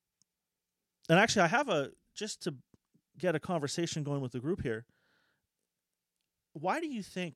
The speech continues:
that there are some, and I don't wanna broad brush all Christianity, but there are some that call themselves Christians, maybe they are genuinely saved,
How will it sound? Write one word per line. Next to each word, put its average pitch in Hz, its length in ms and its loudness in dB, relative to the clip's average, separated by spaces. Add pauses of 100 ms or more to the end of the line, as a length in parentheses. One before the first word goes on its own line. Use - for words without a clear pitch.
that 120 240 -4 (1300)
there 139 120 0
are 139 120 0
some, 156 500 -4 (640)
and 147 80 0
I 175 60 2
don't 220 100 0
wanna 196 160 -4
broad 135 300 -2
brush 107 240 -8
all 98 100 -8
Christianity, 101 580 -18 (600)
but 139 140 -4
there 160 120 2
are 165 140 2
some 143 380 -6 (160)
that 113 160 -8
call 143 180 -6
themselves 135 320 -10
Christians, 143 340 -10
maybe 143 180 -4
they 151 100 -4
are 151 160 -4
genuinely 127 380 -8
saved, 113 360 -12